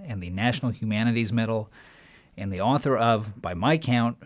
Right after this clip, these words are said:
sixteen books on topics ranging from military history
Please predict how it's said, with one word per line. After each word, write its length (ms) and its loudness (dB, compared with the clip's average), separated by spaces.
sixteen 840 0
books 440 0
on 220 -8
topics 480 -6
ranging 600 -2
from 380 -6
military 480 -4
history 540 -6